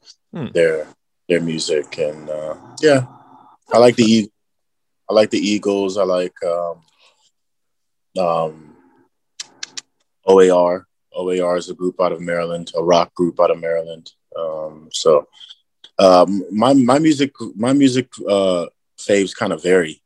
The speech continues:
Speaker 2: in terms
Speaker 1: Hmm.
Speaker 2: of genre. So,
Speaker 1: No.
Speaker 2: yeah.
Speaker 1: I found out, um, Hernan is a rock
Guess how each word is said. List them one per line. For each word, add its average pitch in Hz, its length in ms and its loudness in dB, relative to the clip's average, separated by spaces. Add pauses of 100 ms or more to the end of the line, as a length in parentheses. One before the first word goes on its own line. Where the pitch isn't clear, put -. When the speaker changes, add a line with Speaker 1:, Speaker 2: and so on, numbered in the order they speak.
(120)
Speaker 2:
in 90 80 -18
terms 90 220 -6
Speaker 1:
Hmm. - 80 -6
Speaker 2:
of 92 80 -10
genre. 80 380 -6 (480)
So, 76 300 -6 (460)
Speaker 1:
No. 339 280 -14
Speaker 2:
yeah. - 260 -12 (760)
Speaker 1:
I 101 80 -12
found 101 240 -8
out, 98 340 -8 (280)
um, 104 460 -10
Hernan 120 420 -8
is 127 300 -14
a 117 60 -10
rock 127 320 -12